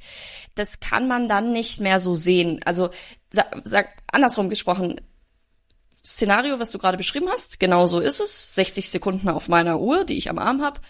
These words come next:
dreißig Sekunden sehe ich währenddessen auf seiner Uhr vergehen. Aber das Paradoxe an der Situation ist, wenn der jetzt auch ein großes Teleskop auf seinem, auf seiner Rakete hat und der schaut zurück auf die Erde und der misst an seiner Uhr sechzig Sekunden,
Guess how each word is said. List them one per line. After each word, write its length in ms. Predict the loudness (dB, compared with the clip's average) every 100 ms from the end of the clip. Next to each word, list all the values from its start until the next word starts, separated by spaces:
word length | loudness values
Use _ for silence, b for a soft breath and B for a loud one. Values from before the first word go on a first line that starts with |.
| b b
dreißig 420 | -2 -2 -2 -8
Sekunden 420 | -6 -4 -4 -4
sehe 80 | -4
ich 140 | -2 0
währenddessen 480 | 2 2 2 2
auf 180 | 0 0
seiner 300 | 2 4 4
Uhr 140 | 2 -2
vergehen. 420 | -2 -4 -4 -6 -12 B B B B B B _ _ 0
Aber 220 | 2 2
das 140 | -2
Paradoxe 540 | -6 -6 -4 -4 0 0
an 80 |
der 80 | 0
Situation 560 | -4 -4 -4 -2 -2 -2
ist, 340 | -2 -4 -6 -4
wenn 180 | -2 2
der 180 | 2
jetzt 340 | 2 0 0 2
auch 180 | 2 2
ein 80 |
großes 280 | 2 0 0
Teleskop 440 | -2 -2 0 0 2
auf 160 | 0
seinem, 440 | 2 4 4 0 -4 -4
auf 80 | 2
seiner 180 | 4 4
Rakete 360 | 4 4 2
hat 180 | -4 -10 -14 B B B B B
und 160 | -2 2
der 80 | 4
schaut 200 | 4 2
zurück 240 | -4 -6
auf 120 | -6
die 140 | -2 2
Erde 340 | 2 2 -6 -14 _ _ _ b b b
und 200 | -4 2
der 140 | 4 4
misst 340 | 4 2 0
an 120 | 0
seiner 300 | 2 2 2
Uhr 100 | 0
sechzig 360 | 0 0 -2 -4
Sekunden, 560 | -4 -2 -4 -4 -10